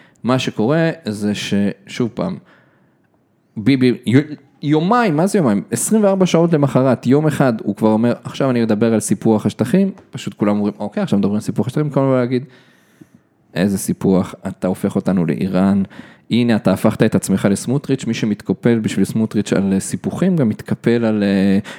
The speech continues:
פתיחת מרכולים, וגם מתקפל על, אה, רבנות, וגם מתקפל ויהפוך אותנו למדינת הלכה." קחו כל הזמן את הנושא אליכם.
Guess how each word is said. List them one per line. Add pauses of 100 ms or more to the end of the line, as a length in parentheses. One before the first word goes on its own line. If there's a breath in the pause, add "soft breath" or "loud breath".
(120)
פתיחת
מרכולים,
וגם
מתקפל
על,
אה, (380 loud breath)
רבנות,
וגם
מתקפל
ויהפוך
אותנו
למדינת
הלכה."
קחו
כל
הזמן
את
הנושא
אליכם.